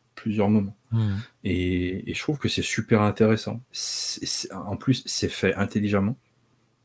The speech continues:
Speaker 1: C'est pas enfoncé
Speaker 2: C'est vrai.
Speaker 1: dans la gorge,
Speaker 2: Non.
Speaker 1: euh, tu vois, du lecteur.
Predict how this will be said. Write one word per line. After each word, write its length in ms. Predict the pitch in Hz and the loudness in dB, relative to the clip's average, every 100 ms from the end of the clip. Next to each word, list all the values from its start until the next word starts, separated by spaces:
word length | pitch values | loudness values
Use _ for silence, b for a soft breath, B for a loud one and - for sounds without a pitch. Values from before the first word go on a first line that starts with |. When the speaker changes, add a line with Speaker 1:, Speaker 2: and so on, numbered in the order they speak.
| _ _ _ _ _ | _ _ _ _ _
Speaker 1:
C'est 220 | - - | -10 -6
pas 80 | 101 | 0
enfoncé 380 | 101 - 120 113 | 0 2 4 6
Speaker 2:
C'est 60 | 98 | 6
vrai. 80 | |
Speaker 1:
dans 140 | 113 101 | 6 4
la 140 | 95 | 2
gorge, 400 | 98 110 104 92 | 4 4 4 2
Speaker 2:
Non. 120 | 98 | 2
Speaker 1:
euh, 60 | 92 | 2
tu 180 | - 104 | -2 0
vois, 100 | 101 | 0
du 140 | 95 | 0
lecteur. 420 | 92 87 - 127 | -4 -2 0 0